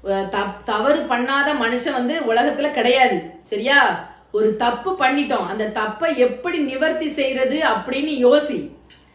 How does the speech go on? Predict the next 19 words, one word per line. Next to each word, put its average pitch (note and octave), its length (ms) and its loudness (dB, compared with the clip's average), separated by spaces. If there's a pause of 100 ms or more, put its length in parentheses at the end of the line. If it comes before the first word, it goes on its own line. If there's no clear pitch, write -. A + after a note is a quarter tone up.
(160)
அதை G#3+ 320 -2
விட்டுட்டு C4+ 880 0 (380)
இவன் D#4 300 2
நம்மளுக்கு D4+ 380 2
support C4 360 2
பண்ணிட்டு B3+ 280 -4
இருக்கான், B3+ 380 2
அவன் E4 280 4
நம்மளுக்கு C#4+ 440 2
support B3+ 260 0
பண்ணிட்டு B3+ 300 -2
இருக்கான் B3+ 180 2
அப்படின்னு C#4+ 280 0
நினைக்காத. B3 300 2 (140)
எல்லாவனுக்கும் D4+ 760 2
என்ன D4+ 180 2
இருக்கு? C#4+ 260 0
குடும்பம் C4+ 320 -2
இருக்கு. F#3 440 -4